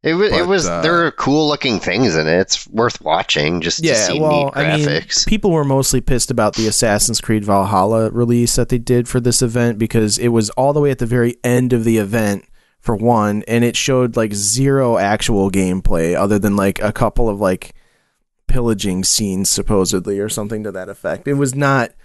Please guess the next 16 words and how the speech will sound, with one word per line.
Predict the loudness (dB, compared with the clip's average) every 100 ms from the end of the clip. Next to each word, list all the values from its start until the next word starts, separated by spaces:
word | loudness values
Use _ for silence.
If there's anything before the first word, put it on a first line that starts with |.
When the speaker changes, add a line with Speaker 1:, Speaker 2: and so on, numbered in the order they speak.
| _ _ _ -2
Speaker 3:
it | 0
was | 2
not | 0 -2 -2
gameplay | 0 0 0 -4 -4
footage. | -4
Speaker 1:
It's | -2 -2
a |
bit | 0 0 0
misleading. | 0 0 -2 -2 -2 -4 -8 _ _ _ _
Speaker 3:
Um, | 0 2 2
Speaker 1:
Yeah. | -2 -4
Speaker 2:
Yeah. | -6 -6 -8 -16 _ -2
Speaker 3:
in | 2 2
this | 0 0
list, | 0 2 0
though, | 0 0 2 0 -2